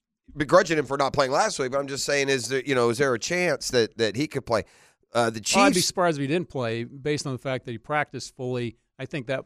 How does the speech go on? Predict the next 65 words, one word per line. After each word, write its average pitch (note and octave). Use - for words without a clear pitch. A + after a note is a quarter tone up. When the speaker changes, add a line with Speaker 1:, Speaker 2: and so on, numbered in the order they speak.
Speaker 2:
probably, C3+
at, A#2
uh, -
the C3
doctor D#3+
cleared C#3
him G#2
at G#2
that F#2
point. D#2+
Speaker 1:
Okay. B2
Speaker 2:
You F#3+
don't F3+
clear E3+
him C3+
to A2+
practice D3+
Speaker 1:
Okay. G#2
Speaker 2:
fully C#3+
and B2+
say, C3+
"Oh, C3+
but B2+
don't B2+
get B2
hit, B2
don't C3
cut A2+
Speaker 1:
Okay. C#3+
Speaker 2:
your C#3
left." A#2+
You, E3
you D3+
know, C#3+
those C#3+
are B2
dumb. G#2
Speaker 1:
So -
Speaker 2:
So C#3+
Speaker 1:
it C#3
ended C#3
up C3
being A#2+
a, A2
a A2+
smart G#2+
move, G#2
too, A#2
because A#2
they A#2+
won A2+
the A2+
game F#2
easily E2
Speaker 2:
Yeah, -
and -
that -
Speaker 1:
with -
Speaker 2:
may -
Speaker 1:
that. -
Speaker 2:
have C3+
been C3+
a B2
coaching C3+
thing A#2